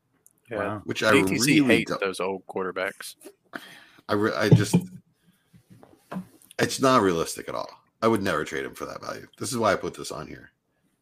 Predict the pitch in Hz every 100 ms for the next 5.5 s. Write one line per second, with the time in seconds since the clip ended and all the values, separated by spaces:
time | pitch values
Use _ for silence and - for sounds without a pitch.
0 | - 87 82 - 113 110 95 90 92 -
1 | - 85 82 76 - 69 69 71 73 -
2 | - - - - - - 180 202 175 127
3 | - 190 226 - - 151 220 370 233 143
4 | - 113 - 147 120 - 113 95 - 107
5 | 90 - 98 110